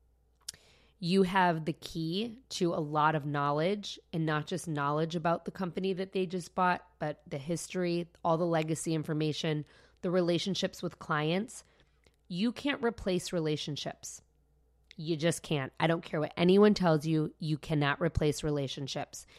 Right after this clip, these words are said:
And, you know, when we were bought, we had the best relationships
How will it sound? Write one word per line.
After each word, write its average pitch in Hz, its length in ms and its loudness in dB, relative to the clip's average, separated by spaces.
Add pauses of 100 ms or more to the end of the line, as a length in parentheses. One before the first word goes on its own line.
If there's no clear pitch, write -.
(440)
And, 160 520 2 (640)
you 170 120 0
know, 165 160 4
when 160 200 2
we 170 240 0
were 180 160 4
bought, 190 640 4
we 170 280 -6
had 175 320 -4 (260)
the 156 180 -2
best 156 380 -2
relationships 147 800 -4